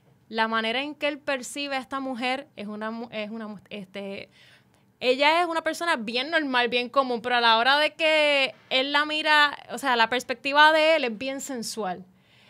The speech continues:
es bien erótica. Para él, eh, para él ella siempre está posando, ella siempre está bien sexy y realmente ella está como que ella es una mesera.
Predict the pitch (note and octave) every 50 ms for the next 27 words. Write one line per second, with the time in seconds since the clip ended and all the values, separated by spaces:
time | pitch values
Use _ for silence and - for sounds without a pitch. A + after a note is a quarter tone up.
0 | _ - A3 G3+ A3 C#4+ C#4+ D4+ C#4+ B3+ A3+ A3 G#3+ G#3 G#3 A3 G#3 F#3+ G3+ F#3+
1 | F#3 G#3 G3+ G3+ G3+ G3+ G3+ G#3+ A3+ B3+ C#4+ D#4 D4 - - B3 B3+ B3+ A#3+ A#3+
2 | - A#3+ A#3 A#3 B3+ C#4 D4+ C4+ C#4 C#4 C#4 - - C4 C4 C4+ C4 D4 C#4 C4
3 | B3 A#3+ A#3 A3+ A3 A3+ A3 - - A3 A3 A3 B3 A#3+ A#3 A#3 A#3+ A#3 B3 C4+
4 | C4+ B3 A#3 A3+ A3+ A3+ B3 B3 A3+ A#3+ A#3 B3+ B3 B3 B3 A#3 - - B3+ A#3+
5 | C#4 C4 A#3+ A#3 A3+ G#3 G#3+ A3+ A#3+ B3+ C#4 C4 A#3 G#3+ - A#3+ A#3 A#3 C#4 C4+
6 | B3+ B3+ G#3+ G3 F#3+ G#3 A#3+ B3+ B3+ A#3 A#3 F#3+ - G3+ G3 G#3 G#3 F#3+ D#3+ -